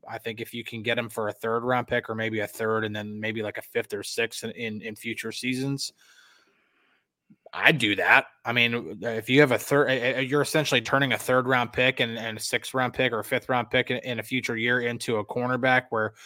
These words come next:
you're, you're looking at two starting cornerbacks of Joey Porter Junior and Jalen Johnson. Uh, you can extend him a little, you know, eh, and for, for a deal that's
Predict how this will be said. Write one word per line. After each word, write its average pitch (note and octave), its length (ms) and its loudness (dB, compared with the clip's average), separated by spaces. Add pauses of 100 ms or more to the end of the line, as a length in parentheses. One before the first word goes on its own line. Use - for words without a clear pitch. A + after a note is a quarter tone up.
(220)
you're, C3 420 2
you're D#3 240 4
looking D#3+ 300 4
at C3+ 160 0
two F3+ 200 0
starting D#3+ 400 4
cornerbacks A#2+ 760 -2
of A2 440 -2
Joey C#3 240 2
Porter B2+ 280 -2
Junior A2+ 300 -2
and G#2 100 -6
Jalen G2+ 280 -4
Johnson. G2 380 -16 (1500)
Uh, D#2 640 -14
you A#2 220 -2
can G#2 320 -4
extend C3+ 420 2
him C3+ 160 4
a C3 60 4
little, C3 240 4
you C3 120 0
know, B2 120 0
eh, B2 200 -2
and A2+ 240 -6
for, A#2+ 300 2
for - 180 2
a A2+ 80 2
deal A#2+ 280 4
that's A#2 260 -2